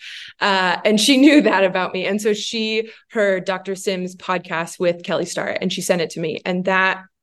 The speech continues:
is a real, that was a big turning point for me, where I decided to go get a P H D at that point, because I said, "This is something that I know nothing about." I, every day on my lunch break in my little cinder block P E office,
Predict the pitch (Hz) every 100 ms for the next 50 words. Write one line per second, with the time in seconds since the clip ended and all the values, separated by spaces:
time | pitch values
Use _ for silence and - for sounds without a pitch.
0 | - 202 190 170 170 208 202 196 196 185
1 | 180 160 _ 196 175 - 160 160 165 160
2 | - - - - _ _ _ _ - 196
3 | 180 160 80 - 190 185 180 175 180 185
4 | 180 185 180 180 190 175 170 170 170 175
5 | 185 185 185 185 180 180 185 - - -
6 | 240 294 311 247 254 254 - 269 302 320
7 | 214 202 185 175 185 160 - 208 208 226
8 | 196 190 185 180 180 185 208 190 175 175
9 | 202 196 190 - - - - - _ -
10 | 196 - 208 202 226 208 185 185 190 185
11 | 185 175 180 180 - 170 156 156 _ -
12 | 190 180 180 196 196 208 196 202 190 185
13 | 185 - 208 190 190 202 196 175 175 143
14 | 147 -